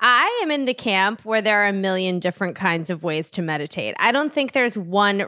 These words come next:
right way of meditating. I personally have A D D as it pertains to meditation practices.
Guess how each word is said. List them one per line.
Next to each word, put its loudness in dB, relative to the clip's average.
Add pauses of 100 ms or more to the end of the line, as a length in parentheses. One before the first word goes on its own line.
right 0
way 0
of -6
meditating. -6 (100)
I 2
personally -2
have 0
A 2
D -2
D 0
as 0
it -2
pertains -2
to -2
meditation 0
practices. -2